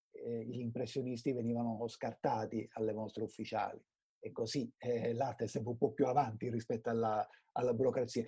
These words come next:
Senti, in chiusura la domanda di rito, insomma, dopo questa conversazione così ricca e sfaccettata, per chi volesse sapere di più, non solo sulla Compagnia, eh, delle Donne, ma anche su Angelica Artemisia Pedatella e anche per esempio sulla tua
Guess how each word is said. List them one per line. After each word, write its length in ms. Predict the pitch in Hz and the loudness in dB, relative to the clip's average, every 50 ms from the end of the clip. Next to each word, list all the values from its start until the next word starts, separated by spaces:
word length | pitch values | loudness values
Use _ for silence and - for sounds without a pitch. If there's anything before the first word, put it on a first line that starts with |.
| - - - | -4 -10 -10
Senti, 300 | - - 233 - - 170 | 10 10 10 12 12 8
in 80 | 156 139 | 6 12
chiusura 420 | - 220 - - 226 202 175 160 | 12 12 12 12 12 12 12 12
la 160 | 143 143 151 | 12 12 12
domanda 600 | 151 156 156 165 170 160 151 147 147 143 151 147 143 | 12 12 10 12 12 10 10 12 12 12 12 10 8
di 200 | - 135 180 208 | 6 6 8 10
rito, 520 | 196 170 170 147 151 143 - 156 156 160 135 | 10 10 10 8 6 8 12 12 12 12 12
insomma, 260 | 113 - 120 104 123 | 10 4 0 2 2
dopo 200 | 117 123 117 135 | 2 4 4 4
questa 220 | 131 135 - 131 | 4 4 4 4
conversazione 560 | 127 123 120 123 - 127 120 - - 143 120 110 | 4 6 6 6 4 4 2 6 6 6 8 8
così 240 | 123 113 - 139 | 6 4 4 2
ricca 240 | 127 139 139 - - | 2 2 2 2 2
e 40 | 123 | 2
sfaccettata, 760 | - - 151 143 - 240 220 226 - 123 113 110 - 151 147 - - - - - - - - - _ _ _ _ _ | 2 4 0 4 6 6 6 6 8 8 8 8 8 6 2 2 -2 -10 -20 -20 -20 -20 -20 -20 _ _ _ _ _
per 220 | 170 165 160 - | 10 10 10 10
chi 220 | - - 262 240 208 | 8 10 12 12 12
volesse 500 | 165 165 147 165 190 170 - - 156 - | 12 12 12 12 12 12 12 10 10 10
sapere 420 | - 143 117 170 180 180 165 147 | 10 6 8 10 10 10 10 10
di 160 | 135 - 113 | 10 8 4
più, 340 | - - 185 190 165 131 117 - - _ - | 4 6 8 8 8 8 4 0 -6 _ -4
non 120 | - 160 | -2 2
solo 240 | - - 330 330 - | 6 8 10 10 10
sulla 260 | - 175 160 147 139 | 10 10 8 8 10
Compagnia, 720 | 147 147 143 127 147 147 160 180 180 156 147 139 135 - - - - | 8 6 6 8 8 8 8 10 10 10 10 8 8 6 0 -4 -2
eh, 340 | 127 127 127 123 120 120 117 | 0 4 6 8 8 8 6
delle 280 | 110 135 127 127 139 | 4 4 4 4 6
Donne, 340 | 160 202 190 131 117 113 117 | 10 10 10 10 10 6 4
ma 100 | 123 135 | 4 4
anche 240 | 160 165 - - 120 | 4 4 4 2 0
su 120 | 120 123 | 2 2
Angelica 440 | 127 123 123 123 147 143 127 117 123 | 0 0 6 6 8 8 8 6 2
Artemisia 440 | 120 123 - 135 131 143 127 127 113 | 2 2 0 -2 -2 0 2 2 4
Pedatella 500 | 113 123 123 120 117 - 170 147 131 131 | 6 6 6 6 10 12 12 12 12 10
e 40 | 131 | 8
anche 200 | 156 202 - 170 | 6 8 10 10
per 100 | 151 143 | 10 10
esempio 220 | 123 160 165 160 | 8 8 8 8
sulla 280 | 139 - 120 127 135 123 | 6 6 8 6 6 6
tua 220 | - 175 160 139 | 10 10 10 10